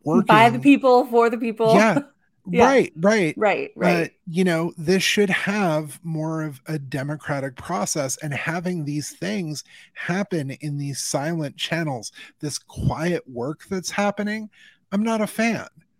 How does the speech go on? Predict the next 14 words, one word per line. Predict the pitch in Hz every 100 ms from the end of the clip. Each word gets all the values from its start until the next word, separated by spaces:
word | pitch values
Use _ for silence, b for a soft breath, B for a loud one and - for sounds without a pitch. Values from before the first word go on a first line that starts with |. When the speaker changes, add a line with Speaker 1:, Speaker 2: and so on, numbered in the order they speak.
| _ _ _ -
Speaker 1:
No, | 320 330
it's, | 302
Speaker 2:
Um, | -
Speaker 1:
it's | 254 -
deception | - - 339 - - 202 160 -
is | 190
what | 180 170
it | 151
is. | 151
It's, | 185 - - -
it's, | 170 - -
it's | 190
Speaker 2:
Right. | 127 - _ _ _ -
Speaker 1:
deceiving. | 208 202 277 233 175 -